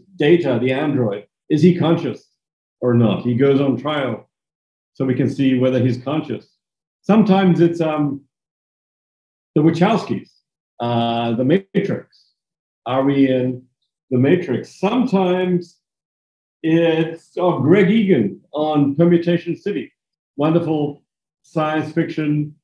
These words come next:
wonderful science fiction author. Sometimes it's, uh, Black Mirror, the T V series, which illustrates so many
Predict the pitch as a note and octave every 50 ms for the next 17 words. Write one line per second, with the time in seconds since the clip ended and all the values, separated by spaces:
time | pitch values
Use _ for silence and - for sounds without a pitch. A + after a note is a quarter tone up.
0 | _ _ _ _ _ - C#3 C#3+ D3+ C3 E3 D3+ - E3 D#3 D3 - - E3 -
1 | - D#3+ F3+ G#3+ F3+ C#3+ C3 - G3 G3 F3+ G#3 G#3+ G#3 F#3 D#3+ G3 F#3 - -
2 | F#3 F3+ F3 E3+ - - - _ _ _ _ D3 F3 F#3+ F3+ - D#3 F3 G#3+ G#3+
3 | E3 A#2 - - _ _ _ _ C#3+ B2+ C3+ - F3 D3+ F3+ A3 G3+ E3+ - F3
4 | D3 A#2+ A2+ G#2+ G#2 G2+ G2+ - _ _ _ _ _ _ _ _ _ _ _ C3+
5 | B2+ - C#3 D#3 D#3 D#3+ D3 C#3 - - C#3+ C#3 C3+ C3+ - - D3 C#3 D3 E3
6 | E3+ D3+ C3+ B2 -